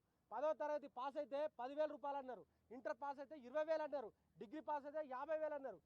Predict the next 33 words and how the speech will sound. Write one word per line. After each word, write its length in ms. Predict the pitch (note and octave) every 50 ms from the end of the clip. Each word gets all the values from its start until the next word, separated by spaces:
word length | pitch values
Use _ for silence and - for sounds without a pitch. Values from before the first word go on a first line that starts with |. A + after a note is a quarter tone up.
| _ _ _ _ -
పీజీ 220 | A3+ C4+ C4 D#4
పాస్ 300 | - - B3+ B3+ A3 A#3
అయితే 140 | C4+ C4 A3
లక్ష 200 | G#3 G#3+ - -
రూపాయలు 280 | C#4 C4+ G#3+ B3+ B3
అన్నారు. 280 | A#3+ A#3 A#3 A#3 C4+ C4+ - _ _ _ -
ఇక్కడ 240 | G3 - C#4+ C#4 C#4
ఉన్న 100 | C#4 C#4+
వాళ్ళందరూ 360 | C#4+ C4+ C4 C4 C4 D4 C#4
పీహెచ్డీ 520 | - _ _ - A3+ D4+ D#4 - C4+ C4
చేసేలు, 280 | C4 B3+ A3 - B3 C#4
వీళ్ళందరికీ 640 | C#4 - _ _ - G#3 A#3 B3 C4 C#4+ C#4+ B3+ A3
ఐదు 160 | G#3+ A#3+ B3+
లక్షలు 280 | B3+ B3 A#3 - A#3+ A3+
ఇస్తా 180 | G3+ _ A3+
అని 100 | G#3+ G#3
చెప్పారు. 260 | G#3 G3 - E3+ D3 C#3 - _ _ _ _ _ _
దాని 260 | E3+ F#3+ A#3+ D4+ D#4+
గురించి 300 | D4 C4 C#4+ D4+ B3 D4+
జనాలకు 440 | A#3+ G3+ B3+ B3+ B3+ B3+ C4 B3+ -
తీసుకుపోయే 400 | B3 A3+ - - A#3 F#3 A3+ A3+
ప్రయత్నం 380 | G#3 - G#3 G#3 G3 - A3+ G#3 - -
చేస్తూ 220 | G#3 G3 - G3+
ఉన్నారు 220 | G3 F#3+ F#3+ F#3 F3
ఈ 140 | F3 F3 - _ _ _ _ _ D#3+
YouTube 340 | F#3 A3 A3+ B3+ A#3 F3 -
సోదరులు, 340 | G#3 G#3 G3+ G#3+ G3+ A3+
అదేవిధంగా 480 | A#3+ G#3+ G3+ G#3+ G#3 G3+ G#3 G3+ A3 A#3+
డిజిటల్ 360 | G#3+ E3+ F#3+ F3+ - A3+ G#3+
మీడియా. 280 | F#3+ F3+ E3+ D3+ C#3 B2 - _ _ _ _ _ _ _ _ _
ఈ, 300 | D#3 F#3+ B3+ D4 D4+ D4 - _ G#3+
ఈ 120 | A3+ C4+
నిత్యము 580 | C4+ B3 C4 A3+ - _ C#4+ E4 D4 C4+ G3+